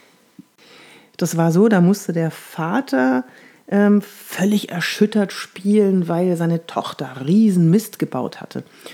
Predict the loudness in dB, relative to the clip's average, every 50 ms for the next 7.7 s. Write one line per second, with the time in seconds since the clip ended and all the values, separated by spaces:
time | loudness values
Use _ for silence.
0 | -20 -20 -20 -10 -6 -2 0 0 0 -2 -2 -4 -4 -4 -4 -4 -6 -10 -10 -6
1 | -4 -2 -2 0 -2 -4 -4 -2 2 2 2 2 0 -2 -6 -6 -6 -8 -8 -8
2 | -8 -10 -8 -4 0 2 4 4 4 4 2 0 -6 _ -10 -4 -2 -2 -2 0
3 | 0 -2 -2 -2 -6 -8 -6 -6 -4 -4 -2 0 2 2 2 0 -2 -10 -20 -20
4 | -20 -20 -20 -20 _ _ 0 0 0 0 -2 -6 -12 _ _ 0 0 0 2 2
5 | 4 4 4 4 2 0 -6 -16 -20 -20 -20 -20 -20 _ _ _ _ _ _ _
6 | _ _ _ _ _ _ _ _ _ -6 -6 -6 -2 0 0 2 2 2 2 2
7 | 2 2 2 0 0 -2 -2 0 0 2 2 2 0 0